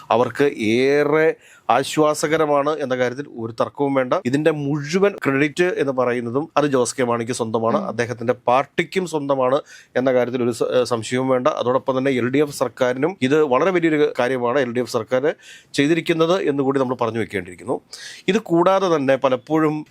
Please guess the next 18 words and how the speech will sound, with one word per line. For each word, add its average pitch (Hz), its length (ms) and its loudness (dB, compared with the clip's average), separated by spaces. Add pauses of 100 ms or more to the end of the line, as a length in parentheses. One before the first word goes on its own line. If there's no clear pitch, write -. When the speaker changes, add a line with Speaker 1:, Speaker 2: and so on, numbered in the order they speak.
Speaker 1:
നമ്മൾ 202 260 4
ഈ 190 140 -2
ജോസ് 156 400 2
കെ 170 40 4
മാണിയെ 165 240 2
കുറിച്ച് 156 240 -4
കുറച്ച് 143 320 -2
കൂടുതലായിട്ട് 135 1000 2
ഒന്ന്, 135 260 2
ഏഹ്, 123 600 2
ആലോചിക്കുന്ന 131 680 0
സമയത്ത് 98 460 -4
നമുക്ക് 156 180 -6
മനസ്സിലാക്കാൻ 165 440 -2
സാധിക്കുന്ന 147 380 0
ഒരു 135 80 0
കാര്യം 131 200 2
എന്ത-, 123 260 -4